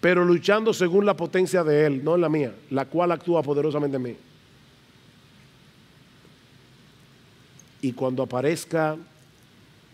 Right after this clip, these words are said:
el príncipe de los pastores. Pastores, pastores que están aquí en el intensivo, cuando aparezca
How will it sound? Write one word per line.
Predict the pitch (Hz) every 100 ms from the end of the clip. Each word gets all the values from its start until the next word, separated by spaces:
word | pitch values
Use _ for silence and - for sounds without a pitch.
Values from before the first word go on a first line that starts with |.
| - - - - -
el | 123 120
príncipe | - 123 156 139 - 117 123
de | 117
los | 117
pastores. | - 110 113 107 110 - - - - - - - - - - - - - - - - - - - - - - - - - - - -
Pastores, | 127 160 165 160 151
pastores | 139 - - 165 160
que | -
están | 135 156 156
aquí | 147 156
en |
el | 151
intensivo, | 143 147 139 151 135
cuando | 123 131 131
aparezca | 123 131 139 151 - 156 143 143